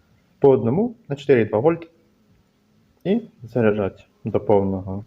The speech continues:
всі в ряд. Я їх зараз всі заряджу. І потім буду розряджати якусь одну або дві збірки. Подивлюсь, скільки ємність. Ну, так, як я вже раніше казав. Так,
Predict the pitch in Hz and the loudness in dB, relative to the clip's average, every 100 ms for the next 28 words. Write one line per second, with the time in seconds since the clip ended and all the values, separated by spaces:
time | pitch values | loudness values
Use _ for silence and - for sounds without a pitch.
0 | - - 113 101 95 90 _ _ _ _ | -18 -8 -4 -2 -2 -6 _ _ _ _
1 | _ _ _ _ _ _ _ - 104 107 | _ _ _ _ _ _ _ 0 2 4
2 | 107 110 104 - - 110 104 101 101 139 | 6 4 4 -2 -2 0 2 0 0 -2
3 | 165 _ _ - _ _ _ _ _ _ | -4 _ _ -20 _ _ _ _ _ _
4 | _ _ _ _ _ _ _ 131 127 175 | _ _ _ _ _ _ _ 0 2 4
5 | 143 131 135 120 113 107 104 - - - | 4 4 2 2 0 -2 -4 -8 -20 -20
6 | _ _ - 107 - - 95 104 135 139 | _ _ -8 -6 -6 -6 -4 0 0 0
7 | 139 - 92 98 - 104 98 98 _ _ | -4 -8 -4 -4 -4 -4 -4 -6 _ _
8 | _ _ _ _ _ - _ - 101 107 | _ _ _ _ _ -20 _ -10 -2 0
9 | 113 - 95 _ _ 107 101 104 101 - | -2 -4 -12 _ _ -2 0 0 -2 -4
10 | - 95 110 139 139 - _ _ _ - | -6 -2 0 0 -6 -12 _ _ _ -10
11 | 220 120 101 - 95 - _ _ _ - | -6 -4 -4 -2 -4 -6 _ _ _ -4
12 | 101 92 92 - 107 151 170 _ _ _ | 0 0 -2 -6 -4 -4 -6 _ _ _
13 | _ _ _ _ _ _ _ _ 120 104 | _ _ _ _ _ _ _ _ -8 -8
14 | - | -10